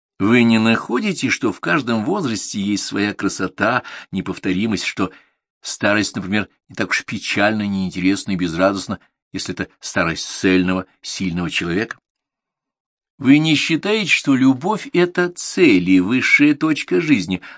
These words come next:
а все остальное или подъем к этой вершине, или спуск к нее? Вы когда-нибудь рассказывали кому-нибудь из своих детей о своей любви, о том, что вы называете любовью?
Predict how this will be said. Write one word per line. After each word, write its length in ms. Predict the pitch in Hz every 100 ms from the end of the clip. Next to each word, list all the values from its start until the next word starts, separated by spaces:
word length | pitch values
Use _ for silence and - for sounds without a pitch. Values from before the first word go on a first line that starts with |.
| -
а 80 | 101
все 160 | 117
остальное 340 | 113 110 113 113
или 240 | 113 - _ _
подъем 440 | - 113 90 92 -
к 80 | 143
этой 180 | 147
вершине, 400 | 160 160 190 190
или 60 | 190
спуск 420 | - - 185 -
к 40 | -
нее? 200 | 90 92 _ _ _ _ _ _ _ _
Вы 80 | -
когда-нибудь 340 | 104 107 104
рассказывали 720 | 107 113 - - 185 185 156 120
кому-нибудь 580 | 120 110 98 92 92 -
из 160 | 104
своих 380 | - 101 98 92
детей 400 | 95 92 101 95
о 20 |
своей 240 | 90 101 90
любви, 440 | 92 82 110 135 _ _ _ _ _
о 40 |
том, 120 | 95
что 120 | -
вы 80 | 101
называете 420 | 92 92 95 92 101
любовью? 440 | 92 95 113 -